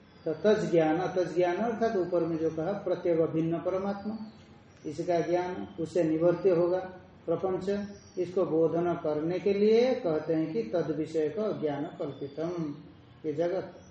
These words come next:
यद विद्या विलासन, तो यद पद से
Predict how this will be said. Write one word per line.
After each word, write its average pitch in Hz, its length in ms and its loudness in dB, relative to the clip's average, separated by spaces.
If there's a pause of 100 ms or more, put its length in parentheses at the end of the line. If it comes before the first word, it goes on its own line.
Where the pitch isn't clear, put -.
(280)
यद 175 160 6
विद्या 180 460 4
विलासन, 196 760 2 (240)
तो 165 60 0
यद 170 380 2
पद 190 220 2
से 220 220 2